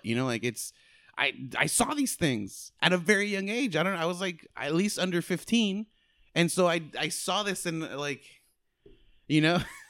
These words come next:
<laughs> fucked up shit. But the thing is, th-,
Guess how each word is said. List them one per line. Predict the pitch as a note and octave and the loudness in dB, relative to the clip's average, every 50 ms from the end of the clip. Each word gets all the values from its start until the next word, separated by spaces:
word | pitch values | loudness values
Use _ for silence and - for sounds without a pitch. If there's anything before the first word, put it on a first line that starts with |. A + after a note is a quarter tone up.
| - - | -6 -2
<laughs> | - E4 D#4+ - - _ _ _ _ _ - - - - - - _ | -2 -2 -2 -4 -10 _ _ _ _ _ -20 -20 -20 -20 -20 -12 _
fucked | - D#3+ F3+ - - | -8 -8 -8 -6 -4
up | D#3+ E3+ - | -4 -4 -4
shit. | F3 - - B3+ G#3 B3+ - - _ _ _ _ _ _ _ _ - | -4 -4 -4 -4 -4 -6 -8 -12 _ _ _ _ _ _ _ _ 0
But | C3+ D#3 E3+ D#3+ D3 - - - | 4 6 6 6 6 4 0 -2
the | C#3 D3+ E3 | 0 0 2
thing | C3+ E3+ G3 G3+ | 2 2 2 2
is, | G3+ G3 F#3 D#3 C#3 A#2+ A2+ A#2 - - _ _ _ _ _ _ _ _ _ _ _ _ _ _ _ _ _ _ _ _ _ C#3+ | 2 2 0 -2 -4 -8 -10 -12 -16 -18 _ _ _ _ _ _ _ _ _ _ _ _ _ _ _ _ _ _ _ _ _ -16
th-, | C#3+ - | -14 -12